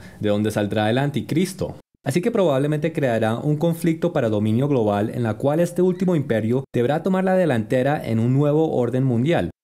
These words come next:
y no puede hacerlo con Estados Unidos actuando como una superpotencia involucrada en todo asunto político en el mundo. Pero ese es mi punto de vista, no lo tengo muy claro, así que no sé. Número seis, es una asesina,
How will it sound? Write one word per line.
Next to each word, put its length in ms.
y 80
no 180
puede 200
hacerlo 360
con 140
Estados 340
Unidos 280
actuando 500
como 180
una 140
superpotencia 1000
involucrada 760
en 140
todo 180
asunto 340
político 520
en 80
el 100
mundo. 380
Pero 180
ese 140
es 100
mi 120
punto 260
de 140
vista, 420
no 260
lo 120
tengo 240
muy 160
claro, 420
así 380
que 280
no 280
sé. 240
Número 240
seis, 420
es 220
una 320
asesina, 580